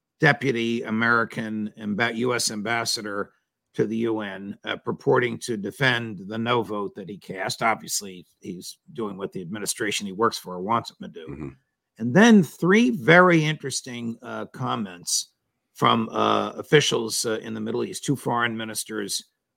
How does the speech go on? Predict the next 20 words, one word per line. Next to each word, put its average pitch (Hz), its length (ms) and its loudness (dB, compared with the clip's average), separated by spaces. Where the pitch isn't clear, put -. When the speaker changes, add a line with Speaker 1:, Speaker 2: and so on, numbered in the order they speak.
Speaker 1:
uh, 104 220 -4
and 104 160 -2
one 110 180 -2
prime 110 300 -4
minister. 104 500 -10
Uh, - 40 -4
Chris, - 280 6
you 147 80 0
can 131 160 -2
play 120 240 2
them 104 180 -6
back 107 260 -2
to - 60 -8
back, 104 280 -4
starting 113 420 2
with 98 240 -6
the 98 400 -8
American 104 480 0
deputy 98 400 -4
ambassador. 87 640 -10